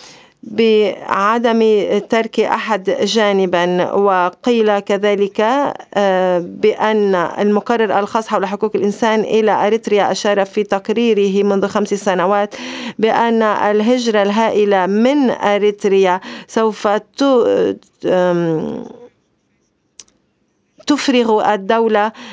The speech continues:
من، آه، سكانها في بضع عقود، ونحن نددنا بمثل هذا القول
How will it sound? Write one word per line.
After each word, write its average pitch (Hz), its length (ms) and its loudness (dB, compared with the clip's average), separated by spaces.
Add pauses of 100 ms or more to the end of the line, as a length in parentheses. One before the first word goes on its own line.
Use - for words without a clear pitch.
(140)
من، 233 340 2
آه، 202 460 2
سكانها 220 880 0 (540)
في 226 220 -2
بضع 226 240 0
عقود، 208 720 0
ونحن 214 640 2
نددنا 214 460 0
بمثل 208 460 0
هذا 202 500 0
القول 208 540 0